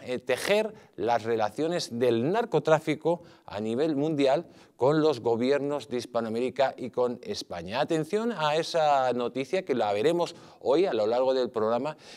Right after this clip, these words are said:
y también hablaremos, como no, del Pollo Carvajal, que ha situado claramente ya en el foco al señor Monedero como el recaudador del dinero que venía de la narcodictadura comunista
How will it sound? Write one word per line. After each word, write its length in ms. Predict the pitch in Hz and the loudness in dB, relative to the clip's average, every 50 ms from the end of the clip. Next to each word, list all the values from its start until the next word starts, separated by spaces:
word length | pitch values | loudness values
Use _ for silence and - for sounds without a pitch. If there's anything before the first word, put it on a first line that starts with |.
| - | -6
y 120 | - 113 117 | -4 -2 0
también 400 | - 117 113 120 135 151 175 170 | 0 0 2 2 0 0 4 4
hablaremos, 600 | 156 139 123 123 113 113 120 127 139 156 143 - | 4 4 6 4 4 4 2 2 0 -2 -4 -4
como 200 | - 131 120 120 | -4 -2 -2 0
no, 160 | 131 143 143 | 0 0 0
del 200 | 127 147 143 143 | 0 0 0 0
Pollo 280 | - 120 127 139 147 | 0 2 2 2 2
Carvajal, 500 | - 147 139 123 110 - - 156 170 147 110 - - - - | 4 4 4 4 2 4 4 4 4 4 2 -4 -16 -20 -14
que 160 | - 90 92 | -8 -6 -4
ha 180 | 90 92 101 101 | -4 -2 -4 -4
situado 540 | - - 117 107 - 104 107 113 127 135 123 | -6 -8 -8 -6 -4 -2 0 0 0 0 -2
claramente 640 | - 135 139 135 131 127 123 131 135 139 - 123 117 | 0 2 4 4 4 2 0 -2 -4 -4 -4 -2 0
ya 140 | 113 139 | 0 0
en 80 | 135 135 | 2 0
el 100 | 120 110 | -2 -4
foco 440 | 98 - - 120 117 - 147 156 151 - - - - | -6 -4 -2 -2 -2 0 0 -2 -2 -4 -10 -20 -6
al 140 | - 120 117 | -4 -4 -2
señor 300 | - - 107 104 123 135 | -2 -4 -4 -4 -2 -2
Monedero 560 | 147 151 147 139 123 117 120 123 135 147 143 - - - - - _ | -2 -2 -2 0 0 0 2 2 0 -2 -4 -6 -16 -20 -20 -12 _
como 360 | - 104 113 117 120 123 131 | -2 -2 0 0 0 0 0
el 80 | 135 123 | 0 2
recaudador 760 | 123 120 110 - 107 104 104 104 101 101 107 120 135 147 135 | 0 -2 -2 -2 -2 -2 -2 0 0 0 2 2 2 2 2
del 260 | 127 135 139 135 127 | 0 0 0 0 0
dinero 360 | 113 117 107 120 131 139 135 - | 0 -2 -2 -2 -2 -2 -2 -2
que 160 | - 131 127 | -2 -2 -2
venía 380 | 120 117 117 127 131 139 143 | 0 0 -2 -2 -2 -2 -2
de 100 | 127 131 123 | -2 -2 -2
la 100 | 123 120 | -2 -2
narcodictadura 920 | 117 113 110 107 - 107 101 107 101 - - 104 104 123 131 139 143 139 - - - - - _ | -2 -2 -4 -2 -4 -4 -4 -4 -4 -4 -2 -2 0 2 4 4 4 2 0 -6 -20 -20 -18 _
comunista 840 | - 117 113 110 110 110 113 117 123 127 123 - - - 147 147 143 | 2 4 4 4 2 0 0 0 0 -2 -2 -4 -2 -2 -2 -2 -2